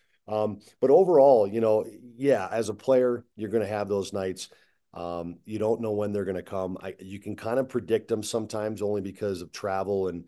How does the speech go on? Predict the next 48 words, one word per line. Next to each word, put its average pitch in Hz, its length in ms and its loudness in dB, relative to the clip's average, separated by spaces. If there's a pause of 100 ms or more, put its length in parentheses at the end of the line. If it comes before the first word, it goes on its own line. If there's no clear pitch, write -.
(460)
you 95 80 -10
know, 95 60 -8
your 92 120 -6
body 95 320 -4
can 95 120 -10
only 95 180 -4
do 92 140 -8
so 95 260 -6
much. 92 320 -4
And 87 80 -10
I - 20 -12
think 95 200 -10
coming 104 260 -6
off 95 180 -6
that 92 160 -6
six-game 98 640 -8
East 104 240 -12
Coast, 98 440 -6 (440)
you 98 100 -10
know, 90 140 -8
swing 101 600 -4 (420)
and 95 140 -10
working 98 440 -4
their 98 160 -4
way 98 180 0
back 98 320 -4
through, 98 320 -10 (120)
back 101 280 -6
at 92 100 -10
last 98 240 -6
game 101 160 -6
in 92 60 -8
Vegas 104 380 0
and 98 80 -6
then 95 120 -4
coming 98 300 -8
home, 104 420 4 (560)
beating 113 340 0
a 104 40 0
good 101 240 0
hockey 107 300 -2
team. 92 320 -10
I 107 120 -4
agree, 104 500 -4 (120)
Ted. 107 220 -4
I 107 80 -2
think 107 300 -4
that, 98 240 -4